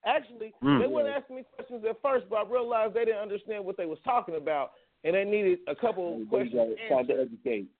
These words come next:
Speaker 1: before they
Speaker 3: Teach
Speaker 1: can
Speaker 3: you
Speaker 1: really
Speaker 3: the
Speaker 1: get what they wanted.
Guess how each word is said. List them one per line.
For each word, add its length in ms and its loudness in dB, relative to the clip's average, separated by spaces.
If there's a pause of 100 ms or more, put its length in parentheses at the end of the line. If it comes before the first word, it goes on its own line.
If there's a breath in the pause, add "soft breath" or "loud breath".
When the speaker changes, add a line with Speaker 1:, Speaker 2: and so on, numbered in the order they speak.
(1040)
Speaker 1:
before 480 0
they 80 2
Speaker 3:
Teach 120 0
Speaker 1:
can 140 -2
Speaker 3:
you 80 6
Speaker 1:
really 220 2
Speaker 3:
the 60 -8
Speaker 1:
get 100 -12
what 120 -12
they 120 -2
wanted. 460 -6